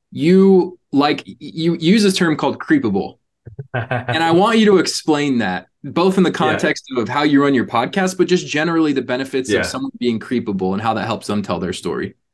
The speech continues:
Speaker 2: Well, I mean, come on, let's, all right, you, us, let's say us three go to a bar. We're all single men, right? Let's, let's, let's rewind twenty years ago. We're all single, right? We meet a, we meet a nice young lady, you know.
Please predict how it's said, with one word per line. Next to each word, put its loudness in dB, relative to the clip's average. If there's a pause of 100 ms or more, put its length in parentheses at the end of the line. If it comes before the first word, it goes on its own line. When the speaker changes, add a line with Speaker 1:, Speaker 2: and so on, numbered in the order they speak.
(140)
Speaker 2:
Well, 4
I 0
mean, 2
come -2
on, 0
let's, -2
all 2
right, -4
you, 0 (460)
us, -2
let's -2
say 0
us 0
three -4
go -2
to -6
a -8
bar. -8
We're 0
all 0
single -8
men, -16 (120)
right? -6
Let's, -6
let's, -4
let's -4
rewind 2
twenty -6
years -2
ago. -8
We're -4
all -2
single, -14 (160)
right? -2 (720)
We 0
meet 6
a, 6
we 0
meet 6
a 2
nice 2
young -2
lady, -2
you -2
know. -4